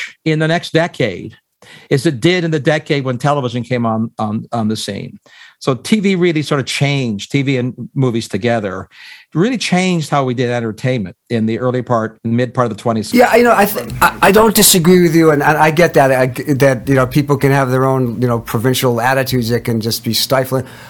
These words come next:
Speaker 2: But I, I do see a, a real danger in what's going on now that I think has to be addressed, and that is the privacy issues, uh, are, are legion.
Speaker 1: Yeah.
Speaker 2: I mean,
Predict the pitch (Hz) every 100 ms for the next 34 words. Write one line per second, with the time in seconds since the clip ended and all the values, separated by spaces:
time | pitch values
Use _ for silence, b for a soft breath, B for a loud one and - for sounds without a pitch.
0 | B 160 156 147 160 165 147 208 226 -
1 | 196 170 135 135 131 139 139 190 208 147
2 | 147 143 131 131 127 - B B - 143
3 | 139 147 139 151 143 139 135 135 131 127
4 | 127 139 131 131 151 - 131 127 127 127
5 | 117 131 135 127 - B B 120 - -
6 | 190 175 180 147 127 120 - 110 107 -
7 | - B B B 107 110 110 101 - -
8 | 123 - 123 127 139 185 139 101 101 135
9 | 139 -